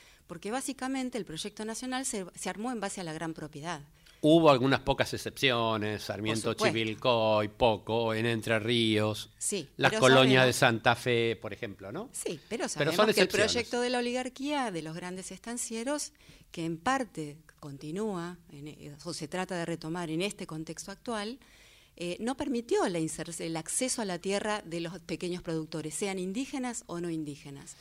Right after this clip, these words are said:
Speaker 1: Entonces, lo, o-, obviamente, indígenas que tenían la capacidad de obtener su subsistencia de otras maneras no iban a estar dispuestos a, eh, privarse de su tierra y vender su fuerza de trabajo en forma casi esclava, digamos.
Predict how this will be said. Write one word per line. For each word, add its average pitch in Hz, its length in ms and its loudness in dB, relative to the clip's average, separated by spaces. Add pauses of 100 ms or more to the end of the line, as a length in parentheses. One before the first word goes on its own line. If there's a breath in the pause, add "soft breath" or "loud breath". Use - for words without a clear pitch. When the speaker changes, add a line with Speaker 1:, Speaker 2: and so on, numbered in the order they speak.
(380 loud breath)
Speaker 1:
Entonces, 262 480 -4 (140)
lo, 262 180 -4 (320)
o-, 262 180 -4
obviamente, 196 800 0 (840 soft breath)
indígenas 240 420 -4
que 202 120 -4
tenían 262 320 -2
la 202 100 -2
capacidad 190 460 -6
de 170 80 -2
obtener 190 380 -6
su 233 120 -2
subsistencia 165 880 -6
de 165 140 -4
otras 226 220 -6
maneras 190 420 -4
no 254 80 -4
iban 330 160 0
a 220 60 -2
estar 180 200 -8
dispuestos 170 560 -10
a, 170 220 -6 (500 loud breath)
eh, 175 220 -6
privarse 226 560 0
de 202 80 2
su 185 160 -2
tierra 247 300 -2
y 202 80 -4
vender 175 260 0
su 185 140 -4
fuerza 175 280 -6
de 165 80 -2
trabajo 175 360 -2
en 160 80 -4
forma 160 260 -6
casi 151 240 -10
esclava, 139 420 -18
digamos. - 240 -20